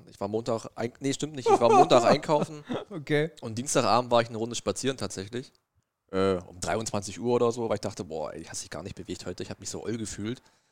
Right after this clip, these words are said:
Speaker 1: Und ich dachte, "Du bist eigentlich auch noch viel zu wach, um jetzt ins Bett zu gehen."
Speaker 2: Boah, ist das süß, ey.
Speaker 1: Ja, das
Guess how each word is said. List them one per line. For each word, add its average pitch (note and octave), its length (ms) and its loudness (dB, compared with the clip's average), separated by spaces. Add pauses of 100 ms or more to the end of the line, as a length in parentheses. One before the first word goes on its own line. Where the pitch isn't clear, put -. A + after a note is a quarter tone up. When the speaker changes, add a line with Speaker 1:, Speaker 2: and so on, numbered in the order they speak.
(120)
Speaker 1:
Und F#2 80 -20
ich F#2 80 -12
dachte, G2 220 -2
"Du - 100 -14
bist G#2+ 180 -6
eigentlich G#2+ 180 -4
auch G#2 60 -6
noch F#2+ 120 -10
viel C#3 120 -8
zu G2+ 180 -12
wach, G#2+ 180 4
um G2 100 -8
jetzt G2 120 -4
ins - 120 -12
Bett G#2 140 0
zu F2+ 120 -8
gehen." F2+ 240 -4 (140)
Speaker 2:
Boah, - 100 -20
ist - 120 -10
das G2 120 -8
süß, F#2+ 240 -6
ey. - 100 -12 (460)
Speaker 1:
Ja, F#2+ 100 0
das - 160 -4